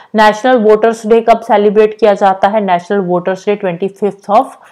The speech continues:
जनवरी को celebrate किया जाता है। अभी elections आ रही है, तो इससे पहले celebrate होगा National Voters Day। ट्वेंटी सिक्स्थ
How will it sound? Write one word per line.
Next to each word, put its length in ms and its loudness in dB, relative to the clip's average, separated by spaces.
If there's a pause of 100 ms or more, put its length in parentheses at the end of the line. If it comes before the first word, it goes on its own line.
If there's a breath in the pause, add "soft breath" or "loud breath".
(300 soft breath)
जनवरी 460 2
को 120 -8
celebrate 680 -10
किया 160 -8
जाता 500 -10
है। 100 -6
अभी 260 -6
elections 540 -4
आ 160 4
रही 220 0
है, 100 -2
तो 120 -4
इससे 220 -4
पहले 440 -2
celebrate 540 -2
होगा 220 0
National 460 -6
Voters 580 -2
Day। 120 -2
ट्वेंटी 280 -4
सिक्स्थ 380 -8